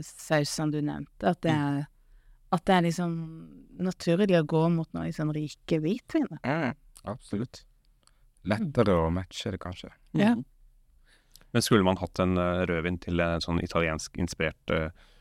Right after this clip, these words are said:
Speaker 2: eh, lammerett, så slår jeg et lite slag for, eh, vin, rødvin fra Etna.
Speaker 1: Å, ja.
Speaker 3: Ja.
Speaker 2: Nerello Mascalese, Etna Rosso.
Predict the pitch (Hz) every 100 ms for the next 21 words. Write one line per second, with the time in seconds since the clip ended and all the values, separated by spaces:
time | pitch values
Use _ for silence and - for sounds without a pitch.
0 | _ - - 82 80 80 82 78 - -
1 | - 80 73 76 78 80 - 73 76 82
2 | 80 - - 76 80 80 78 76 73 -
3 | - - - - 85 80 76 - 85 82
4 | 80 87 95 87 85 - - - 104 -
5 | _ _ - _ - - 311 381 139 143
6 | 90 92 92 87 85 90 87 - 90 87
7 | - - - 92 85 - - - - -